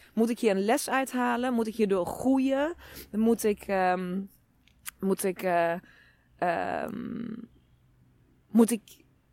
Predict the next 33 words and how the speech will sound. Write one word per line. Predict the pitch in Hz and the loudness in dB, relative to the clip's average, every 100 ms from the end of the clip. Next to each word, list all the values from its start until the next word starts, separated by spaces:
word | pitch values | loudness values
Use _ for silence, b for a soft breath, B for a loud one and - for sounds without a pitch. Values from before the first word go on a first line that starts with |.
| _ _ | _ _
ja, | 185 214 311 240 | 0 2 4 2
moet | 156 196 233 | 2 0 0
ik | 190 | -2
zien, | 175 170 254 339 294 233 | -2 0 2 2 2 2
moet | 233 | 2
ik | 262 | 2
iets | - 196 | -2 -2
zien | 214 302 | 0 0
wat | 254 | 0
ik | 214 | 0
nog | 208 202 | -2 0
niet | 196 170 | -2 -2
zie? | 165 160 208 254 381 - b b b b _ | -6 -2 0 2 0 -4 b b b b _
Heb | - 226 | 6 6
ik | 233 | 6
echt | 226 - | -2 -4
iets | 226 - | -8 -8
verkeerds | - - 240 285 - | -8 -4 -2 -2 -2
gedaan? | - 262 285 277 285 285 b | -6 -2 -2 -2 -4 -10 b
Waar | - 233 277 | 0 4 4
zit | 196 269 277 | 2 0 0
het | 247 | -2
hem | 196 160 160 | -2 -2 -8
dan | - 170 180 | -6 -2 -2
in? | - 175 220 277 B B | -2 -6 -6 -6 B B
Of, | - 240 370 - - - - | 2 4 4 -2 -14 -16 -2
en | 240 | 0
dat | 254 247 | 2 0
is | 220 - | -6 2
ook | 262 294 | 2 2
gewoon | - 254 233 226 226 226 - _ _ | -2 0 2 2 0 -4 -10 _ _
wat | 190 220 - - | -2 -2 -4 -10
gebeurt, | - 220 220 220 214 | -2 0 0 -2 -2